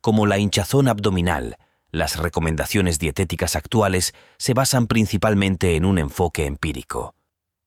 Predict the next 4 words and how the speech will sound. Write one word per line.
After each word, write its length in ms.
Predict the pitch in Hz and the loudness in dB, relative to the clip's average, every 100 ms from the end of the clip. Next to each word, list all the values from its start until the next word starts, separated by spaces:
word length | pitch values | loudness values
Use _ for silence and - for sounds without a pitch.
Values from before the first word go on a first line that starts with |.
| _ _ _ _ | _ _ _ _
Dentro 420 | 87 113 110 107 | 0 2 4 2
de 160 | 98 92 | 4 2
estas 320 | 95 - 87 | 2 -2 -2
recomendaciones, 1000 | 87 85 85 80 73 - 107 87 87 - | -2 0 0 0 0 2 2 2 0 -4